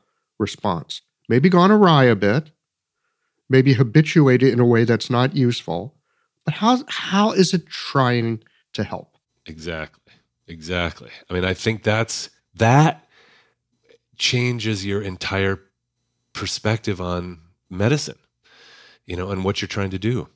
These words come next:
Speaker 1: Because now you're not looking at pathology.
Speaker 2: Exactly. You're looking at a perfectly healthy,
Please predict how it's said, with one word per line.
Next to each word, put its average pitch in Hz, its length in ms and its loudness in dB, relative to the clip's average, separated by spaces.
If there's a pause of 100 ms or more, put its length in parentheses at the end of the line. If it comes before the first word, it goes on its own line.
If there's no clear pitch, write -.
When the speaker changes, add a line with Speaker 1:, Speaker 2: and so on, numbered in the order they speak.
(180)
Speaker 1:
Because 117 260 0
now 120 140 2
you're 143 160 6
not 113 180 2
looking 120 280 2
at 107 120 0
pathology. 120 720 -2
Speaker 2:
Exactly. 92 560 -4 (680)
You're 82 200 -6
looking 85 340 -4
at 80 80 -2
a 82 60 -6
perfectly - 720 -4
healthy, 80 760 -4